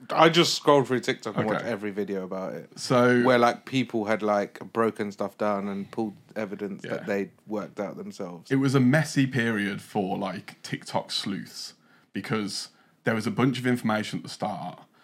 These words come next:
Speaker 2: then nothing happened for about a month. Like, nothing happened.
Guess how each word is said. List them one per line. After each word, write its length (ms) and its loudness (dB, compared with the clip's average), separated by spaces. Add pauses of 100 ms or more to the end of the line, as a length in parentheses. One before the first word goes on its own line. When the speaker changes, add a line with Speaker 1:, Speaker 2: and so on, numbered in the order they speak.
(140)
Speaker 2:
then 220 2
nothing 300 2
happened 500 0
for 120 -2
about 440 -2
a 40 -8
month. 580 -6 (320)
Like, 140 -6
nothing 440 -2
happened. 420 -8